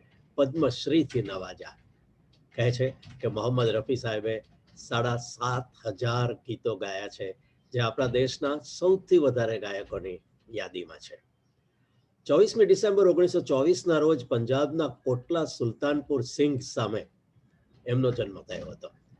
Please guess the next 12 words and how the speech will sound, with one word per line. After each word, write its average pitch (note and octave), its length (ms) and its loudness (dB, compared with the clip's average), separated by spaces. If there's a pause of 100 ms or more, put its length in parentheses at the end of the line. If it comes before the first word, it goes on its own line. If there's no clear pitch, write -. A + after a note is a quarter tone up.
(260)
આજે A2 240 2 (480)
રફી A#2 320 0
સાહેબની B2+ 400 2 (100)
પુણ્યતિથિ C#3+ 580 2
નિમિત્તે A2+ 440 -4
આપણે G#2+ 280 -4 (580)
સૌથી G3 360 4
સફળ C#3+ 500 -4 (300)
એવા A#2 300 0 (680)
સંગીતકાર C3+ 560 0 (340)
શંકર D3+ 500 2
જયકિશન C3 520 0